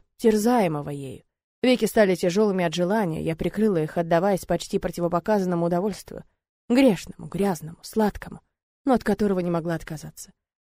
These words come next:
Вздрогнула, когда горячий поцелуй опалил тонкую кожу бедра, а сильные руки потянули вперед, раскрывая меня для питона.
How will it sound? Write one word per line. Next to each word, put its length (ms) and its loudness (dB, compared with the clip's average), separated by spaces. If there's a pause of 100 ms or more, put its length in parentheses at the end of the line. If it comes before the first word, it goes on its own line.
(260)
Вздрогнула, 560 6
когда 260 4
горячий 380 4
поцелуй 440 2
опалил 360 2
тонкую 400 2
кожу 300 0
бедра, 340 -6 (160)
а 140 4
сильные 360 2
руки 340 2
потянули 520 0
вперед, 480 -2 (420)
раскрывая 580 2
меня 300 0
для 120 -6
питона. 340 -12